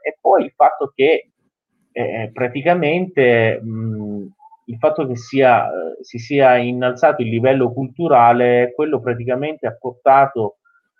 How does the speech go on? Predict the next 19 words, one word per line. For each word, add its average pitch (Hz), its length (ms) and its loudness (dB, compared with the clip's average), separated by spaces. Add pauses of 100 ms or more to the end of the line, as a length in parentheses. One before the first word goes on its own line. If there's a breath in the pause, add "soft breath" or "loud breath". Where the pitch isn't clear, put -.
(100)
ad 123 160 2
una 131 260 0
fioritura, 131 960 2
ad 110 180 0
un 123 200 -6
rinascimento, 160 1300 -4
se 123 200 -12
così 113 360 -10
possiamo 139 460 -4
dire, 147 280 -2
in 120 220 -8 (420)
tante, 123 1080 2
in 117 200 -12
tanti 123 360 -2
settori. 117 640 -2
Quindi 113 560 -8 (440)
abbiamo 123 360 2
visto 135 300 -2
all'improvviso 123 1300 0